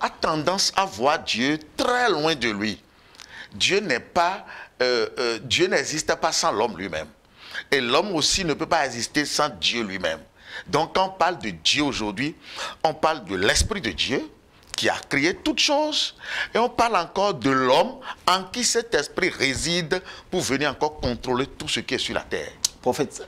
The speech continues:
Speaker 2: on va
Speaker 1: Merci.
Speaker 2: nuancer quelque chose. Vous dites tout à l'heure que Dieu lui-même s'est transformé à un moment donné
Speaker 1: Oui.
Speaker 2: en être humain. Il a pris le corps physique de l'être humain, d'accord, pour venir contrôler ce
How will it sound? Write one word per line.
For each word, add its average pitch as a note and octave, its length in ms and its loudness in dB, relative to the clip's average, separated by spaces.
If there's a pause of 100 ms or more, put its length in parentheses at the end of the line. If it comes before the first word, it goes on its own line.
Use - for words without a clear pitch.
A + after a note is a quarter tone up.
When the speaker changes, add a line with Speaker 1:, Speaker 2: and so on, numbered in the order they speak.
Speaker 2:
on C3 80 0
va C#3 100 6
Speaker 1:
Merci. C3 160 6
Speaker 2:
nuancer B2 380 0
quelque A2 260 -4
chose. B2 340 -4
Vous A2 80 -2
dites C3+ 200 -2
tout D3 160 -8
à A#2 100 4
l'heure B2+ 300 2 (420)
que - 80 -2
Dieu B2 580 0
lui-même B2 360 -2
s'est B2+ 160 -4
transformé A2 640 0
à F#2 80 2
un G#2 100 0
moment G#2+ 260 0
donné F#2+ 440 -4
Speaker 1:
Oui. G2 120 -8 (280)
Speaker 2:
en G#2 120 -2
être A#2+ 220 0
humain. G#2+ 300 -4 (100)
Il G2 80 -4
a G2+ 80 2
pris A#2+ 260 -2
le G#2 120 -2
corps C3 200 4
physique G#2 520 -6 (100)
de G2+ 340 -6
l'être G#2+ 300 0
humain, G#2 320 -2 (480)
d'accord, A2+ 320 0
pour C3 100 -4
venir A2 300 -4
contrôler A2+ 640 -4 (140)
ce - 220 -10